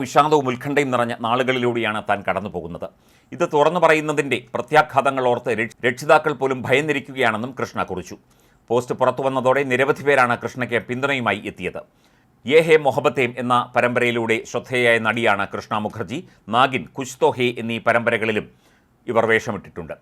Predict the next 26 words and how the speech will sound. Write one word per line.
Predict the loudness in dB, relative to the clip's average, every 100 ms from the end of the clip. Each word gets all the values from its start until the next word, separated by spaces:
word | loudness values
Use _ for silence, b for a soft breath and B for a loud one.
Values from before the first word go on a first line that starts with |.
| b b -8
സീരിയൽ | -4 -2 -2 -2
നിർമ്മാതാവിൻ്റെ | 0 2 2 0 -4 -6
ഉപദ്രവം | -2 0 -2 0 2
കാരണം | 2 0 -2
മാനസികമായി | -2 -2 -8 -4 -4 -2
തകർന്ന | -2 -2 -4 -6
അവസ്ഥയിലാണെന്നാണ് | -6 -4 0 0 0 -2 -4 -2
നടി | -2 -2 -6
കൃഷ്ണ | -12 -6 -6
മുഖർജിയുടെ | -6 -10 -10 -8 -8 -6
കുറിപ്പിൻ്റെ | -8 -8 -6 -4 -4
രത്നച്ചുരുക്കം. | -6 -10 -10 -14 -16 -18 b b b _
സുഖമില്ലാതിരിക്കുന്ന | -4 -2 4 4 4 -2 -2 -2
അവസ്ഥയിൽ | -2 -4 -4 -2
മേക്കപ്പ് | -4 -4 -6
മുറിയിൽ | -6 -4 -2
അടച്ചിരിക്കേണ്ടി | -4 -4 -8 -6 -4 -2
വന്നുവെന്നും | -2 -2 -4 -6 -14 b b -6
അഞ്ചു | -4 0
മാസമായി | 0 0 -2 -2 -2
തനിക്ക് | -4 -6
പ്രതിഫലം | -6 0 0 2 0
ലഭിച്ചില്ല | -2 -8 -2 -2 -2
എന്നും | -6 -4
അവർ | -2 -4
പറയുന്നു. | -6 -8 -14